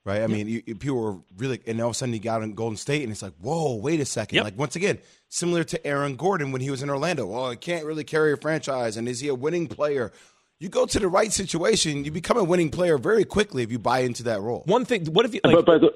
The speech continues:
Speaker 2: go ahead,
Speaker 3: but, but
Speaker 2: Frank.
Speaker 3: one thing about Wiggins, though, you know, he does, he is a two-way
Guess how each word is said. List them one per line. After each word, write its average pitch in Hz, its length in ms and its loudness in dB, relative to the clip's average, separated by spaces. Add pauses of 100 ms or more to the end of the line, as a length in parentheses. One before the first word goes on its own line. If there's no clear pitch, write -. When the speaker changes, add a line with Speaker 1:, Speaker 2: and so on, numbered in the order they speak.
(120)
Speaker 2:
go 196 80 8
ahead, 160 140 8
Speaker 3:
but, - 60 -10
but 143 80 10
Speaker 2:
Frank. 151 100 10
Speaker 3:
one 180 100 8
thing 160 200 8
about 131 240 8
Wiggins, 143 440 8
though, 98 380 6 (120)
you 135 120 6
know, 107 80 8
he 127 160 6
does, 147 500 8 (160)
he 151 260 6
is 120 120 6
a 107 80 0 (100)
two-way 98 280 8